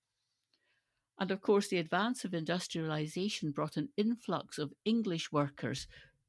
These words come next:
to Glasgow, and by eighteen seventy-three there were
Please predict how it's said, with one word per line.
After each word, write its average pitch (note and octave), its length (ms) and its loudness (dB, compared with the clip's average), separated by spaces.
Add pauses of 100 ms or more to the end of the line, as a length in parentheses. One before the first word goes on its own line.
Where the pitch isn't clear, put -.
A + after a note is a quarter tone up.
to E3 100 0
Glasgow, D#3 720 0
and C#3 120 0
by C#3+ 340 2 (160)
eighteen A#3 360 4
seventy-three F3 720 -2
there D3 100 -4
were C#3 180 -4